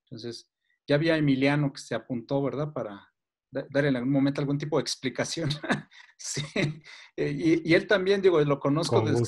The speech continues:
Speaker 1: estaba en la licenciatura. No, no estuviste en la licenciatura, ¿verdad?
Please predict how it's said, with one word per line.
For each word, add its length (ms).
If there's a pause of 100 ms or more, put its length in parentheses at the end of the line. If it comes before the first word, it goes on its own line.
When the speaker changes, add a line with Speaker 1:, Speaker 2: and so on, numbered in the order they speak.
Speaker 1:
estaba 60
en 60
la 80
licenciatura. 580 (540)
No, 120
no 60
estuviste 340
en 60
la 80
licenciatura, 540
¿verdad? 300